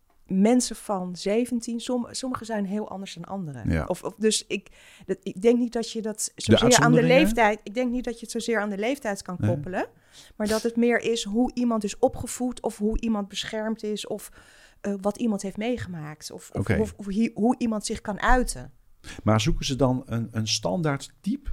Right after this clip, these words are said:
Speaker 2: persoon? Of
Speaker 1: Dat
Speaker 2: nou,
Speaker 1: denk ik
Speaker 2: standaard,
Speaker 1: niet.
Speaker 2: eh, maar, maar die zoek-,
Speaker 1: Nee.
Speaker 2: zoeken dus eigenlijk niet een persoon die, eh,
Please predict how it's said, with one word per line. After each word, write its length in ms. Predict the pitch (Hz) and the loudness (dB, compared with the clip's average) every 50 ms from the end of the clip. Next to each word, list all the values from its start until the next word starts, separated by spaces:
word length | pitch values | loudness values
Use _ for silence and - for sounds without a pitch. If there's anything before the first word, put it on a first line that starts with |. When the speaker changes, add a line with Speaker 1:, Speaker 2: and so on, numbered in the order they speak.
| - - | -4 -4
Speaker 2:
persoon? 540 | - 147 147 - - - 160 165 185 247 240 | -4 -4 -2 -2 0 2 2 2 2 0 -2
Of 160 | - - 113 | -4 -4 -2
Speaker 1:
Dat 100 | - 160 | 0 2
Speaker 2:
nou, 40 | - | 4
Speaker 1:
denk 120 | 226 233 | 6 6
ik 60 | 226 220 | 6 4
Speaker 2:
standaard, 440 | 220 214 214 113 226 - 123 - | 4 2 2 2 2 2 0 -2
Speaker 1:
niet. 100 | - 104 101 104 | -6 -8 -10 -8
Speaker 2:
eh, 60 | 110 | -8
maar, 160 | 107 95 87 - | -8 -8 -8 -8
maar 180 | - 104 98 110 | -10 -10 -8 -6
die 140 | 107 110 104 | -6 -4 -2
zoek-, 200 | 110 131 - - | -2 -2 0 0
Speaker 1:
Nee. 160 | 190 196 185 | 0 0 2
Speaker 2:
zoeken 220 | 180 180 180 170 | 2 0 0 2
dus 160 | 156 151 - | 0 0 0
eigenlijk 340 | - 127 139 143 139 135 127 | -2 -4 -4 -4 -4 -4 -2
niet 200 | 135 131 135 - - | -2 -4 -4 -4 -6
een 120 | 123 117 | -6 -6
persoon 400 | 117 127 123 - - 120 123 117 | -6 -6 -4 -2 -2 -2 -2 -2
die, 260 | 107 110 113 110 110 113 - - - - - _ _ _ | -4 -4 -6 -8 -8 -10 -16 -20 -20 -20 -20 _ _ _
eh, 300 | - 107 107 107 107 107 | -6 -2 0 2 2 0